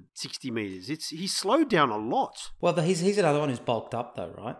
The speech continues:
Speaker 1: He has, yeah. And I think that's to have him in the centres. But I do think that the Tigers look better with him at fullback.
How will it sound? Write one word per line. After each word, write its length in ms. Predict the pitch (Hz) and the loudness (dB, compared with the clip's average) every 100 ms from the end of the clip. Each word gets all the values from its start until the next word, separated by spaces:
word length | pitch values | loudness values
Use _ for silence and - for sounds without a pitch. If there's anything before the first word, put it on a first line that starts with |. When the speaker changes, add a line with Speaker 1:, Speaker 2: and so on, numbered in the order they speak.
| - | -4
Speaker 1:
He 160 | 214 | -2
has, 380 | 196 151 95 - | 0 0 -2 -2
yeah. 240 | 156 104 147 | -2 -2 0
And 120 | 175 | -2
I 60 | |
think 220 | - 208 160 | -2 -4 -2
that's 220 | 127 - | -4 -4
to 180 | 131 120 | -4 -2
have 160 | 131 127 | -2 -2
him 100 | 120 | -4
in 80 | |
the 80 | 107 | -6
centres. 560 | - 127 117 107 - - | -6 -4 -4 -6 -12 -6
But 220 | 156 147 - | -2 -2 4
I 120 | 170 | 4
do 200 | 156 160 | 4 2
think 260 | 175 175 156 | -2 -4 -2
that 240 | 143 143 - | -2 -2 -6
the 140 | 135 | -8
Tigers 420 | 139 147 151 139 120 | 0 4 4 4 -4
look 160 | 127 143 | -2 2
better 180 | 143 | 2
with 160 | 127 120 135 | 2 0 -2
him 100 | 120 | -4
at 60 | |
fullback. 420 | - - 147 - | -4 -4 -4 -6